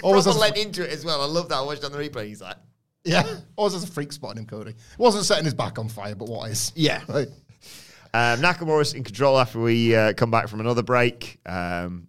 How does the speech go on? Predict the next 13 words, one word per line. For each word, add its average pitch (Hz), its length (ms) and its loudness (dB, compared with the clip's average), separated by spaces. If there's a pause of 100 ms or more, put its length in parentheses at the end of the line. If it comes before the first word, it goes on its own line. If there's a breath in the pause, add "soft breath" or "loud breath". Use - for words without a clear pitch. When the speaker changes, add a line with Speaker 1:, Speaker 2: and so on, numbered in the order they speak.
Speaker 2:
Rhodes 120 320 0
sends 120 240 -2
him 117 60 -4
into 107 180 -6
a 104 40 -2
chair 123 340 0
that's 117 120 -6
been 107 200 -4
wedged 110 320 2
between 113 280 -4
the 101 80 -4
ropes, 113 300 0
though. 113 300 0